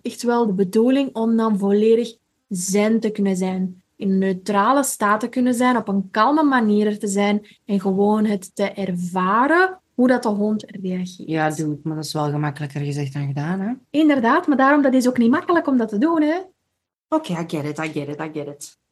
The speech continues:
Speaker 1: Voilà.
Speaker 2: Oh, een bug.
Speaker 1: Sexy. Yay.
Speaker 2: Doesn't know it.
Speaker 1: Ehm,
Speaker 2: <clears throat>
Speaker 1: remote viewen of op afstand kijken gebeurt ook uit jouw lichaam, net als astraal reizen.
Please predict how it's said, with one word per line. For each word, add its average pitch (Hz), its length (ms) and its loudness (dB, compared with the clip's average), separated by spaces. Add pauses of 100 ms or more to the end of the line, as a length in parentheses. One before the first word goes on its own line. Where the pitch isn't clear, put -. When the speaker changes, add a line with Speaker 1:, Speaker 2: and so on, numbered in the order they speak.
(260)
Speaker 1:
Voilà. 233 420 -2 (140)
Speaker 2:
Oh, 508 180 2 (140)
een 220 160 -10
bug. 233 380 -4 (880)
Speaker 1:
Sexy. 233 1040 2 (240)
Yay. 226 480 -2
Speaker 2:
Doesn't 220 380 -6
know 160 280 -12
it. - 240 -20 (1040)
Speaker 1:
Ehm, 254 720 2
Speaker 2:
<clears throat> 247 400 -2 (800)
Speaker 1:
remote 269 500 2
viewen 180 540 0
of 214 140 -2
op 214 160 0
afstand 269 420 -2
kijken 320 520 -2 (420)
gebeurt 247 400 0
ook 277 220 0 (180)
uit 214 280 0
jouw 254 160 2
lichaam, 294 380 0
net 247 140 -2
als 247 200 -6
astraal 220 420 -4
reizen. 185 440 -8